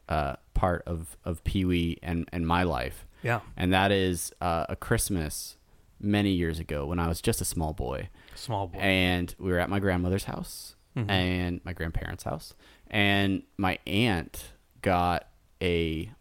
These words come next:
Speaker 1: Pee Wee doll. It was like a foot and a half something Pee Wee doll.
Speaker 2: Yeah, yeah.
Speaker 1: And it talked and it did all this stuff. And in, and for some reason, I don't know why,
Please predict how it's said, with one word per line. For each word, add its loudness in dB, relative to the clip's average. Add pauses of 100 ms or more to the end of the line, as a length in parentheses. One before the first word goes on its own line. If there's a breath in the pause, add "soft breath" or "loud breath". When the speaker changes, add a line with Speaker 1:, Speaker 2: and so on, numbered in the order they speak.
(240)
Speaker 1:
Pee 2
Wee 2 (380)
doll. 0 (140)
It -4
was -2
like 2
a 0 (320)
foot -2
and -4
a -2
half 0
something -8
Pee -2
Wee -4
doll. -8
Speaker 2:
Yeah, 0
yeah. 0 (340 loud breath)
Speaker 1:
And 4
it -4
talked 2
and -6
it -12
did 0
all 2
this -2
stuff. -2 (880)
And 4
in, 4 (540)
and 4
for 2
some 4
reason, 2
I 4
don't 2
know 4
why, 0